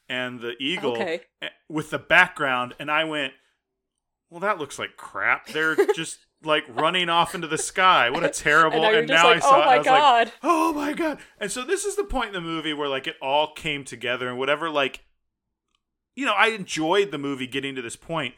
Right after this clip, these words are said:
Speaker 2: Yeah.
Speaker 1: but this point specifically, like, really congealed everything to me to the point where I was like, you know, this is, this is, uh, now I would like to watch this movie again.
Speaker 2: Yes.
Speaker 1: Spoiler alert for what we say at the end, but I was, I was shocked.
Speaker 2: Yeah.
Speaker 1: Again,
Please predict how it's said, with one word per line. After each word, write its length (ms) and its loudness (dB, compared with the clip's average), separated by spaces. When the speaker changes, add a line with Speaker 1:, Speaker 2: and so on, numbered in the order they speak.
Speaker 2:
Yeah. 60 -20
Speaker 1:
but 220 -6
this 160 -2
point 280 -4
specifically, 720 -8
like, 200 -4
really 460 -6
congealed 500 -8
everything 460 -12
to 140 -14
me 140 -12
to 100 -14
the 80 -16
point 340 -14
where 100 -10
I 100 -8
was 200 -14
like, 440 -14
you 120 -8
know, 200 -8
this 220 -6
is, 220 -8
this 200 -10
is, 100 -16
uh, 180 -10
now 220 2
I 180 4
would 160 -4
like 220 0
to 100 -8
watch 260 -4
this 160 -14
movie 220 -12
again. 120 -10
Speaker 2:
Yes. 140 -12
Speaker 1:
Spoiler 440 -8
alert 300 -12
for 280 -14
what 140 -14
we 100 -12
say 260 -6
at 120 -10
the 180 -10
end, 180 -14
but 200 -14
I 180 -6
was, 260 -12
I 100 -6
was 140 -8
shocked. 460 -8
Speaker 2:
Yeah. 120 -10
Speaker 1:
Again, 320 -6